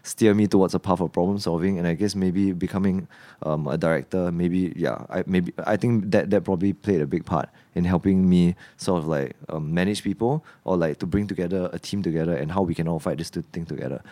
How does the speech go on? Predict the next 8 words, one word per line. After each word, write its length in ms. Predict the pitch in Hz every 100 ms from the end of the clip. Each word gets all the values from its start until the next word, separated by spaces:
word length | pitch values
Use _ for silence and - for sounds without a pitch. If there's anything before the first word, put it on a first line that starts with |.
| -
I 40 | -
think 160 | 101
that 80 | 69
helped. 300 | 67 - - - _ - - _
I 80 | -
think. 240 | - - - - - -
<laughs> 880 | 170 185 170 170 480 - - 170 131 -
Yeah. 260 | 52 -